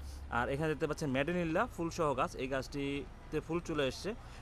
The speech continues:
but কিছুটা ট্রান্সপোর্টেশনের ড্যামেজের কারণে এই গাছটির একটু, আহ, দুর্বল দেখাচ্ছে। আমাদের কাছে সবল গাছও কিন্তু আপনা-, আমাদের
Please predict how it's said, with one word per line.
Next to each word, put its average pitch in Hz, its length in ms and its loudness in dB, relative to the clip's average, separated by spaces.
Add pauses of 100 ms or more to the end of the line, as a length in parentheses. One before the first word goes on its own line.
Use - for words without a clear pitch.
(100)
but 127 360 2
কিছুটা 175 240 0
ট্রান্সপোর্টেশনের 170 680 0
ড্যামেজের 165 300 2
কারণে 190 240 2
এই 156 40 -2
গাছটির 143 360 0 (840)
একটু, 170 300 2 (380)
আহ, 127 260 6
দুর্বল 180 300 4
দেখাচ্ছে। 139 340 4
আমাদের 156 240 4
কাছে 156 120 0
সবল 151 300 4
গাছও 143 260 4
কিন্তু 160 180 2
আপনা-, 120 280 0
আমাদের 113 280 -2